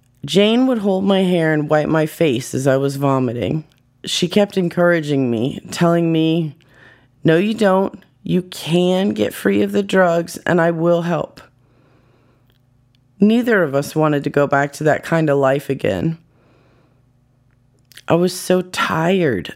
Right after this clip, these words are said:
of being a slave to meth and heroin. I was so tired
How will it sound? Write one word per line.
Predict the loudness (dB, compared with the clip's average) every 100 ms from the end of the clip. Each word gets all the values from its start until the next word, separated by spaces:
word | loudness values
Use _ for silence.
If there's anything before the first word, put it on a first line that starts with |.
| _
of | -4
being | 0 0 2
a | -2
slave | -4 -2 0 0
to | -2 0
meth | 2 0 -2
and | -2 0
heroin. | 0 0 -2 -2 -4 -6 _ _ _ _ _ _ _ _ _ _ _
I | 0
was | 2 0
so | -2 -4
tired | -4 -2 0 0 0 0 -2 -6